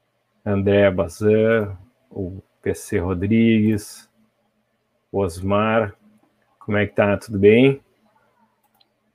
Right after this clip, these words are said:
Olha a Paty aí também, a Beth, Raul Barbosa,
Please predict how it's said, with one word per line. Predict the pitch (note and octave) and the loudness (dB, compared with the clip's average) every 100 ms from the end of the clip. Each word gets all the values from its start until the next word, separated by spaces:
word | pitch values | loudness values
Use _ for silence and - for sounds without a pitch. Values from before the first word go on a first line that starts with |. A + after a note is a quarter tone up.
| _ | _
Olha | G#2 G2+ | -2 -2
a | F#2+ | -2
Paty | G2+ G2+ G2 G#2 | 0 0 0 -4
aí | G2 | -6
também, | - G2 G#2 A#2+ A#2+ B2 G#2 - _ _ _ _ _ _ _ _ _ - | -6 -2 0 2 2 -2 -6 -12 _ _ _ _ _ _ _ _ _ -6
a | |
Beth, | G2 F#2+ G#2 A#2 A2+ - B2 A2+ - _ _ _ _ _ _ _ _ _ _ _ _ _ _ _ _ _ _ _ | -4 0 4 4 2 -2 -6 -8 -16 _ _ _ _ _ _ _ _ _ _ _ _ _ _ _ _ _ _ _
Raul | - G2+ F#2 F2 | -6 -2 0 -2
Barbosa, | F#2+ F2+ F2+ G2+ A2+ A2 G#2+ G#2+ A2 G2+ | -2 -2 -2 0 4 4 2 0 -2 -2